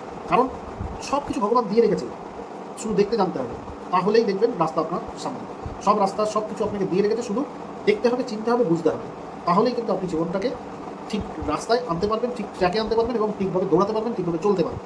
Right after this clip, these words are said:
সবাই ভালো থাকবেন, নমস্কার, আজকে এটুকু। দেখা হবে নেক্সট ভিডিওতে,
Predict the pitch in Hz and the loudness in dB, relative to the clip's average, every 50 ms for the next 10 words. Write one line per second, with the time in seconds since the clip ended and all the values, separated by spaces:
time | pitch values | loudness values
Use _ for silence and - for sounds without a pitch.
0 | - - - - - - - - - - - - - - - 185 202 190 - 185 | -12 -14 -14 -14 -14 -14 -12 -12 -12 -12 -12 -12 -8 0 4 4 6 6 6 4
1 | 190 196 208 214 233 254 262 - - - - - 165 190 190 - 226 233 233 - | 4 4 2 2 2 0 0 -2 -8 -8 -4 -2 0 0 0 2 0 0 0 -2
2 | - - 151 151 185 226 - - - - - 151 - - - - - - - - | -8 -6 -2 0 0 -2 -2 -4 -10 -8 -6 -6 -4 -6 -6 -6 -8 -8 -8 -10
3 | - - - - 147 - 165 165 185 185 185 - - 139 151 214 226 - - 180 | -10 -10 -8 -6 -2 0 2 4 4 6 6 6 4 4 2 0 0 0 0 0
4 | 190 226 226 226 | 2 4 4 2